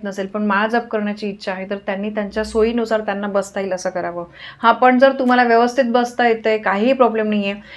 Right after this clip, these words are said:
तरी पण तुम्ही अगदी कसे पण खुर्चीत वगैरे बसून करताय, तर असं करू नका.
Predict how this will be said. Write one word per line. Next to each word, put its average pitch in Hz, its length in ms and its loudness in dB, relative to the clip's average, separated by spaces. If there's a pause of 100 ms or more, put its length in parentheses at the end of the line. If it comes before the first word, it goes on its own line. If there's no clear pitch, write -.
(140)
तरी 220 140 4
पण 254 240 2
तुम्ही 247 200 2
अगदी 214 260 2
कसे 226 240 0
पण 233 180 -4
खुर्चीत 226 380 -2
वगैरे 214 260 2
बसून 202 480 -2
करताय, 196 420 -2
तर 196 240 -4
असं 208 280 -2
करू 190 240 -2
नका. 165 300 -12